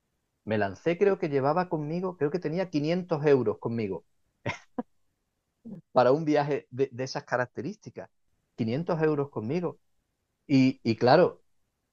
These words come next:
¿qué hice? Pues íbamos comiendo en supermercado, íbamos pidiendo asilo, íbamos pidiendo, eh, sitios para dormir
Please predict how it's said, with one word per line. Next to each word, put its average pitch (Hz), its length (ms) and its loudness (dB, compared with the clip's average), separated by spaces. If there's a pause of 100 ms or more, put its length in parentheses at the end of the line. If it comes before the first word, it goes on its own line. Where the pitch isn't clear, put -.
(120)
¿qué 135 120 6
hice? 160 320 2
Pues 101 360 2
íbamos 131 400 2
comiendo 131 460 0
en 120 80 0
supermercado, 120 960 0 (960)
íbamos 139 480 4
pidiendo 127 520 2
asilo, 143 640 -2 (220)
íbamos 135 360 -2
pidiendo, 120 720 -2
eh, 104 380 -6
sitios 139 400 -4
para 123 220 0
dormir 135 520 -4